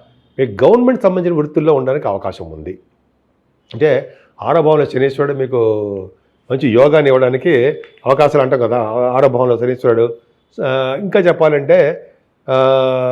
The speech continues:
వేరే వాళ్ళ ఇళ్లలో ఉండి మీరు భోజనం చేయడానికో లేకపోతే వేరే వాళ్ళ ఇళ్లలో ఉండి,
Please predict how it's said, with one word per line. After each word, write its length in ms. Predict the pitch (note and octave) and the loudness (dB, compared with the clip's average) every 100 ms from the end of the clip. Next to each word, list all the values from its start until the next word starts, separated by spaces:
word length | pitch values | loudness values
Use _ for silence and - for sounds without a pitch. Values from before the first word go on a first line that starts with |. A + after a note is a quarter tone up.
| B2 A#2 A2 G#2 A2+ B2+ | -2 -4 -6 -10 -8 0
వేరే 340 | E3+ F#3+ G#3 G3 | 4 4 4 4
వాళ్ళ 160 | F#3 E3+ | 2 2
ఇళ్లలో 300 | D#3 E3+ E3 D#3+ | 2 0 0 0
ఉండి 280 | D#3 D#3 F#3 D#3+ | -2 -4 -6 -4
మీరు 160 | D#3 D3 A2 | -4 -2 2
భోజనం 200 | C#3 C#3 | 2 2
చేయడానికో 440 | C3+ C3+ C3 C#3+ | 0 0 -2 -4
లేకపోతే 160 | D#3 D#3 B2+ | -4 -2 0
వేరే 220 | C#3+ D3+ | 0 2
వాళ్ళ 200 | D3 D3 | 0 0
ఇళ్లలో 180 | C#3 C3+ | -2 -4
ఉండి, 380 | C3 C#3 C#3 | -4 -8 -8